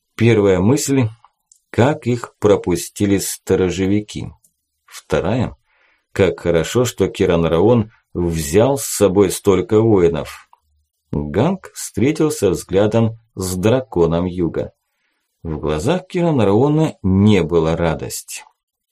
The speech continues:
Ганг без труда догадался, о чем думает повелитель Южного Конга. Что если подобная же армада подходит сейчас к Сарбуру? И Ганг чуть заметно покачал головой.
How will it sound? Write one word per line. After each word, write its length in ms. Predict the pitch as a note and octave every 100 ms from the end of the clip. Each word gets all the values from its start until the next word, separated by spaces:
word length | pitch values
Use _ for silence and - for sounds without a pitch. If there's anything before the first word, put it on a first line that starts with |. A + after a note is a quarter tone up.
| -
Ганг 480 | D#2 D2 F2 E2 E2
без 280 | D#2+ E2+ -
труда 280 | F#2 F2 D#2+
догадался, 800 | D#2+ E2 D2+ G2+ G#2+ - F2 - _ _ -
о 160 | E2 D#2+
чем 480 | - C#3 D#3+ B2
думает 540 | F#2 C3 A#2+ A2+ G#2+ -
повелитель 540 | G#2 G2 G2 F2 G2
Южного 600 | F#2+ F#2+ F2 - F#2 F#2+
Конга. 640 | F#2+ - F#2 E2 C#2+ C#2 - _ _ _ _ _
Что 540 | - - - - F3
если 500 | D3+ C#3 D3 - G#2
подобная 800 | - - G2 F#2 B2+ G2+ F#2+ F2+
же 140 | E2 F2+ -
армада 760 | E2 D#2 F2 C#3+ C#3+ D#2 - - _ _ _ -
подходит 720 | F2 - - - F3 D#3+ D#3
сейчас 680 | - A2+ - - A2 - -
к 60 | -
Сарбуру? 800 | - - C3 A2 D#2+ D2 - - _ _ _ _ _ _ _ _ _
И 180 | - F2+
Ганг 440 | G2 G3+ G#3+ -
чуть 300 | - - G#3
заметно 580 | C#3+ A#2 A2 D#3+ D#3+ C#3+
покачал 600 | C#3 F#2 F#2 F2 G#2 A#2
головой. 560 | G#2+ A2+ G#2 D#2 B1+